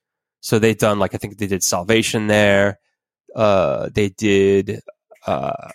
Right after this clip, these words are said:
what was it? Along, fuck, I'm totally blanking. <sighs> Fuck, what's the one after that? I think it's all,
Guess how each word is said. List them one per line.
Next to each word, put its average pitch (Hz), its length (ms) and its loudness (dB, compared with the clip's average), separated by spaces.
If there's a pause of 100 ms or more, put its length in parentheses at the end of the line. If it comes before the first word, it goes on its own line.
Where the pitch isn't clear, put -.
(480)
what - 120 -20
was 104 120 -12
it? - 120 -10 (800)
Along, 104 460 2 (140)
fuck, - 240 -16
I'm 95 140 -12
totally 98 300 2
blanking. 95 520 0 (1120)
<sighs> - 240 -10
Fuck, - 320 -12
what's 107 160 0
the 127 80 0
one 110 140 4
after 101 280 2
that? 90 240 2 (340)
I - 40 -18
think 123 160 -4
it's 113 120 -2 (120)
all, 113 380 2